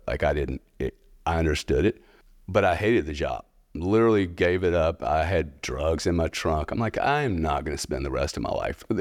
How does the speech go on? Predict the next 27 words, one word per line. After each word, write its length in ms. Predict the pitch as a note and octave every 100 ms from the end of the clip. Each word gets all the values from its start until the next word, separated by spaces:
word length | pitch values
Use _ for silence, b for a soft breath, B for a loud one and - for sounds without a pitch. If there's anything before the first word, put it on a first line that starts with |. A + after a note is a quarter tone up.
| C3
For 160 | - C3+
me, 200 | C#3 A2
it 60 |
just 200 | F2+ E2+
wasn't 260 | F2+ D#2 D2
the 100 | C#2
deal, 360 | D2 C2 A#1 -
right? 340 | - D2 D#2 -
So 400 | - F2+ E2 - B B B B B B B B B _ _
I 60 | D#2+
found 340 | F#2+ A2+ A2+
the 60 | G2+
job 380 | G2 G#2+ G2+ F#2
at 120 | E2+ - -
Natural 360 | G2 F#2+ F#2+
Gas 200 | F2 E2
Clearinghouse. 720 | - B2 C3 A#2+ A#2+ A2+ G#2+
I 40 | E2
was 160 | E2
working 260 | F#2+ F#2 F2
for 160 | - E2
a 20 |
really 280 | E2 E2 D#2
big 200 | D#2 D2
oil 220 | F2+ F#2+
company. 500 | - F#2+ F#2+ F#2+ E2
I, 200 | C#2+